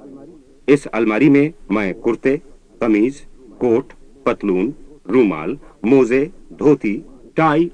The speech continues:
आदि रखता हूँ। मैले कपड़े अलग एक टोकरी में रखे जाते हैं। धोबी प्रायः सप्ताह में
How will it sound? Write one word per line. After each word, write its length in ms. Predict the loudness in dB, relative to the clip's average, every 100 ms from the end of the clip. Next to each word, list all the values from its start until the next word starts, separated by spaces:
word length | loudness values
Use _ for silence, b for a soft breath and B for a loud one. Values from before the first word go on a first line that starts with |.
| -4
आदि 240 | -4 -2
रखता 260 | -4 -6 -10
हूँ। 180 | -10 -16 -20 -20 -20 -20 -20 -20 _ _ _ -20 -20 -20 -20 -20 -20 -20 -20 -18 -2
मैले 280 | 2 2 2
कपड़े 380 | -2 -4 -6 -6 -16 -20 _ _ _ _ 0
अलग 280 | 2 2
एक 240 | 2 0 2
टोकरी 260 | -2 0 0
में 100 | 0
रखे 280 | -4 -6 -6
जाते 260 | -6 -6
हैं। 220 | -10 -14 -20 -20 -20 _ _ -20 -20 -20 -20 -20 _ _ -12
धोबी 380 | 2 4 6 2
प्रायः 380 | 0 0 2 0
सप्ताह 460 | -4 -6 -4 -2
में 280 | -2 -2 -4